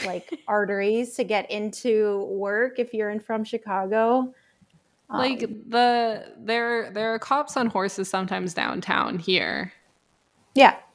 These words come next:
Speaker 1: and in Chicago, too.
Speaker 2: I hate, I always hate when you, like, have to read the, like, budget item, uh, that is, like, how much money this city spends on, like, cleaning up horse shit. It's, like,
Speaker 3: <laughs>
Speaker 2: egregious, <laughs>
Speaker 3: I've,
Speaker 2: the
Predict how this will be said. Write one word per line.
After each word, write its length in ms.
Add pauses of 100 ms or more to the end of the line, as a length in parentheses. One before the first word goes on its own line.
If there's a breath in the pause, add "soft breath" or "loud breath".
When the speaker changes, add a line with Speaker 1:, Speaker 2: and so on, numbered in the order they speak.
Speaker 1:
and 160
in 120
Chicago, 480
too. 360 (1200 loud breath)
Speaker 2:
I 180
hate, 540 (160)
I 140
always 240
hate 200
when 200
you, 140
like, 160
have 180
to 120
read 540
the, 120
like, 500 (160)
budget 440
item, 560
uh, 100 (540)
that 180
is, 180
like, 160
how 220
much 220
money 380
this 260
city 260
spends 480
on, 180
like, 220
cleaning 340
up 140
horse 320
shit. 340 (460 soft breath)
It's, 220
like, 160
Speaker 3:
<laughs> 0
Speaker 2:
egregious, 840
<laughs> 0
Speaker 3:
I've, 520
Speaker 2:
the 160